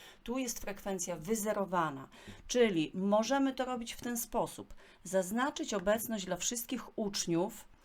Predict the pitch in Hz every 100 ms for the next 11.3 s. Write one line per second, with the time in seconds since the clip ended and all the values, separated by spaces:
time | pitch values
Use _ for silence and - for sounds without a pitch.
0 | - - - 254 320 330 - 226 190 175
1 | 208 202 202 269 240 233 - 196 196 208
2 | 202 196 - 208 196 190 - 196 185 175
3 | 233 - 254 233 202 - 359 - 240 214
4 | - 311 - 214 196 233 240 - 220 220
5 | - - 175 226 190 185 175 175 - -
6 | 208 185 180 196 190 - - - - 170
7 | 175 285 - 202 170 165 165 160 - 170
8 | 165 165 165 - 117 - - - - -
9 | - - - 240 196 143 135 - - _
10 | _ - 214 175 175 208 226 - - -
11 | 262 311